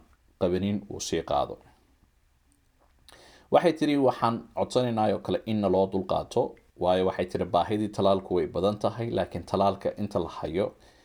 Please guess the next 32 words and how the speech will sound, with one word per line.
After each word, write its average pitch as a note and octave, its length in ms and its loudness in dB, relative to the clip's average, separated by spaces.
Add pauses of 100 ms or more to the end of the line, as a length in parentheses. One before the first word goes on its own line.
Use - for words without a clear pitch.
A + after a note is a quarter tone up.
(320)
ma A2+ 140 2
gaarsiisana G2+ 800 2 (380)
in A2+ 160 -2
ku A#2+ 180 -2
filan F2+ 360 -2
in G#2+ 200 0
la F#2+ 60 2
wada F2 220 0
siiyo E2+ 380 -2
bulshada F2 440 -2
degan D#2+ 300 -6
gobolka E2 340 -2
Maraykanka, D2 600 -6
ah, E2 220 2
gobolka E2+ 340 -2
Minnesota D2+ 500 -6
oo - 160 -6
dhan." - 240 -12 (560)
Marka F#2+ 200 -4
sidaa G2+ 320 2
darteed F#2 400 -2
waxay E2 220 0
codsatay - 540 -4 (180)
in G#2 220 -2 (800)
loo G2+ 280 4
dulqaato D#2+ 540 -4 (680)
oo F#2+ 140 2
aysan G2 300 -2
dadku - 260 0 (1300)
sabar G#2 360 2
yar E2+ 140 -2
sameeyaan. D#2 520 -4